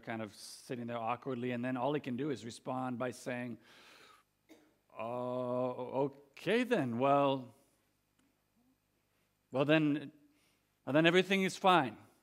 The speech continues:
And, uh, you're not gonna die." Uh, and then the scene just <laughs> fades out as the woman happily thanks the doctor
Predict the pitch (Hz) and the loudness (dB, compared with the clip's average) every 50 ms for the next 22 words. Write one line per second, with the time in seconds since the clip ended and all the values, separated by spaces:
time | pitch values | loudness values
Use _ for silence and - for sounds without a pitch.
0 | _ _ _ _ _ _ _ _ _ - _ - - 127 135 143 147 147 147 143 | _ _ _ _ _ _ _ _ _ -20 _ -6 0 2 4 6 6 6 6 6
1 | 143 143 143 143 139 139 143 143 143 143 139 151 160 160 165 170 180 190 185 - | 4 2 2 2 2 2 2 4 2 2 4 4 4 4 4 4 4 4 2 2
2 | 208 208 208 196 226 220 196 175 131 101 98 - - _ _ _ _ - - - | 0 0 2 4 4 4 4 4 2 0 -4 -16 -20 _ _ _ _ -20 -20 -20
3 | - 160 - - 127 127 131 131 135 131 135 147 160 165 165 - - 190 196 170 | -20 -18 -6 2 4 8 8 8 8 8 6 4 2 2 2 2 2 2 4 4
4 | 170 160 - - - 175 185 175 147 143 185 185 160 139 143 135 131 143 147 170 | 4 2 0 2 4 6 6 6 6 6 6 6 6 6 4 2 0 0 0 2
5 | 170 156 147 135 175 196 180 - 190 170 147 - 180 180 185 165 - - 175 160 | 4 4 2 4 4 2 4 4 2 0 0 2 0 0 0 0 -4 -6 -2 2
6 | 165 170 170 165 - - 170 165 160 - | 2 2 2 2 -2 -2 0 0 0 0